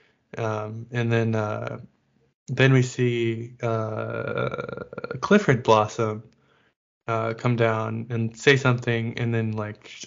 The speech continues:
shoot and just kill him. Bam, shoots him in the head. Um, and, uh, yeah, uh, so that's kind of the, the big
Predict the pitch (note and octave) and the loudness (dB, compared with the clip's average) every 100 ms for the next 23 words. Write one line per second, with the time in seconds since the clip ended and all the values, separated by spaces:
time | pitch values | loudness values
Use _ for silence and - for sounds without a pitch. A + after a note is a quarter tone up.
0 | - - C3 A#2+ A#2 A#2+ - _ - - | -8 2 4 4 0 -2 -6 _ -8 2
1 | A#2 G#2 A2+ - - _ _ _ _ - | 4 2 -2 -12 -20 _ _ _ _ 0
2 | A#2+ A2 G#2+ A2+ - C3+ B2+ B2 A2+ A2 | 2 2 -2 -10 -6 -4 0 0 0 0
3 | G#2+ G#2+ - _ _ _ - _ _ _ | -2 -2 -10 _ _ _ -20 _ _ _
4 | _ A#2+ A2+ A2 A2 A#2 - _ - B2 | _ 2 2 0 -6 -12 -16 _ -4 0
5 | A#2 A2+ A2+ A2 G#2+ A2+ A#2 B2 - _ | 0 0 0 0 -2 -4 -8 -12 -18 _
6 | _ _ _ _ _ _ _ _ - C#3 | _ _ _ _ _ _ _ _ -2 2
7 | E3 C3 A2+ _ _ - B2+ B2 A#2+ A#2 | 2 0 -4 _ _ -2 2 4 2 0
8 | A#2+ A#2+ - C3 C3+ C3 - C3+ C3 A#2+ | -2 -6 -4 0 0 -2 -2 0 0 -2
9 | B2 A#2+ A#2 - A#2 G#2+ C3 B2+ B2+ | -4 -4 -8 -10 -8 0 2 0 -4